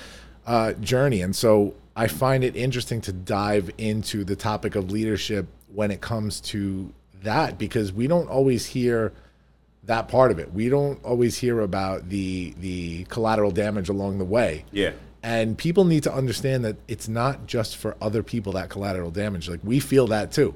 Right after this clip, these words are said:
Speaker 1: as
Speaker 2: Yeah.
Speaker 1: leaders. Like, we get it. We, I don't think any leader out there go, wakes up in the morning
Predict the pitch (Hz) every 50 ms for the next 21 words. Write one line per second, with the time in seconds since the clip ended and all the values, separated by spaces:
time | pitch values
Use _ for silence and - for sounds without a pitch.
0 | - - 104 110 98 92 117 143 165 92 71 73 - - - 92 107 90 87 123
1 | 151 143 131 165 175 127 82 - - - - - _ _ _ _ - 127 143 147
2 | 117 - - - - - 85 90 - - - 131 151 180 190 170 - - - 175
3 | 170 170 165 - - - 135 139 147 165 175 180 180 156 135 139 151 151 135 123
4 | 107 107 - 110 110 113 113 - 120 104 95 90 87 85 87 104 110 113 113 104
5 | - 98 101 117 127 131 - - 143 135 - - 110 113 113 104 104 107 117 127
6 | 131 117 104 98 95 95 92